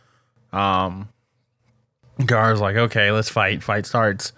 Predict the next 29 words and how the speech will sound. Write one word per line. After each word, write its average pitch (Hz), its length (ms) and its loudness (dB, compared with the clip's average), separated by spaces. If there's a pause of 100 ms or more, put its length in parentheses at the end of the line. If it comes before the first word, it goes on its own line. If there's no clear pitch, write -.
(720)
Sasuke's 107 580 -2
like, 98 280 -4
"My 160 140 2
speed 123 480 -2 (420)
is 123 360 -2 (580)
drastically 139 560 2
better. 98 360 -2 (100)
I'm 180 160 2
so 170 160 2
fast. 123 420 0
You 165 80 0
can't 160 200 4
stop 131 260 2
me." 95 100 -4
And 98 100 -2
Gaara's 110 300 2
like, 101 420 -2
"Well, 131 300 2 (840)
I'm 113 320 2
just 117 220 -4
gonna 120 160 2
make 123 300 2
a 120 40 0
sand 135 460 0
spear 143 380 2
ball." 104 480 2 (880)
And 107 640 2 (760)
Sasuke's 117 500 0
like, 104 500 -4